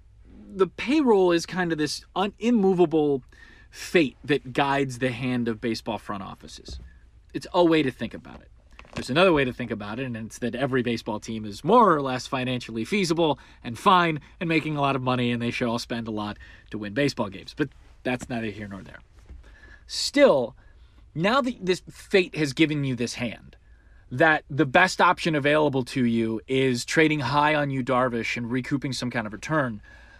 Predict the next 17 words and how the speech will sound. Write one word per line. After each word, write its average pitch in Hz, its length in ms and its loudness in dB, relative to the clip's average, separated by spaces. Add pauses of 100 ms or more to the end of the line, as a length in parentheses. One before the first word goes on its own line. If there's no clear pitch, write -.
(260)
I'm 220 100 0
really 302 160 6
glad 139 560 2 (140)
that 143 160 -2
Jed 147 200 4
Hoyer 139 320 4
said 131 300 0
what 127 100 0
he 123 80 0
said 147 460 4
about 131 380 2
a 120 80 0
potential 123 500 -6
rebuild 123 480 0
or 127 140 2
about 147 360 2
rebuilds 131 920 0